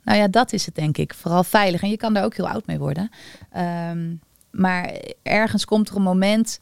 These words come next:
of niet, maar bij mij was het zo dat je dan toch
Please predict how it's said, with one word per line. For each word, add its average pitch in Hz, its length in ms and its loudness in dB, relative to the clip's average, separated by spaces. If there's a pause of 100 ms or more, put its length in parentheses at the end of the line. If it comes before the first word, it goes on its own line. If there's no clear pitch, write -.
(140)
of 196 200 2
niet, 196 240 2
maar 185 160 -2
bij 170 100 2
mij 180 200 4
was 185 180 0
het 190 100 -8
zo 170 200 0
dat 175 200 -4
je 185 80 -4
dan 170 160 -2
toch 147 340 -4